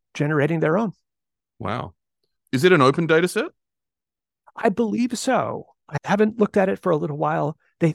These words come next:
Speaker 1: I think one of the first data sets they were looking at were interactions with police that ended in violence.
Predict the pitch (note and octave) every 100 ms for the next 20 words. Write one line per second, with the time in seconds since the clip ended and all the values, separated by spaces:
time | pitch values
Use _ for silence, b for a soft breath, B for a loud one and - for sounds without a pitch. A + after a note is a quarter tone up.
0 | - F#3+ G#3 F#3+ F#3 D3 - C#4 - G#3
1 | F3+ E3+ D3+ - D3 C#3 C3+ C#3+ C#3+ C3+
2 | C3 - C#3 C3+ C3+ C3+ - - F#3+ F3+
3 | E3+ D3+ D#3+ C#3+ D3+ - C#3+ D3+ D3+ -
4 | C3+ C#3 C#3+ C3 C3 B2 C3 A#2+ C3 C3
5 | -